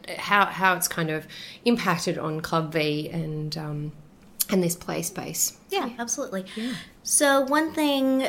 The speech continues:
Speaker 2: that if you are looking at this on Twitter or anywhere, depending on where you found the podcast, the image for this podcast we're putting up as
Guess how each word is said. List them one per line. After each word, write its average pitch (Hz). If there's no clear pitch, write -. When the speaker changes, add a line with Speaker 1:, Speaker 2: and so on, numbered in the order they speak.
Speaker 2:
that 226
if 240
you 247
are 233
looking 254
at 240
this 233
on 220
Twitter 247
or 220
anywhere, 220
depending 226
on 208
where 208
you 214
found 208
the 202
podcast, 202
the 233
image 254
for 233
this 214
podcast 208
we're 220
putting 226
up 208
as 202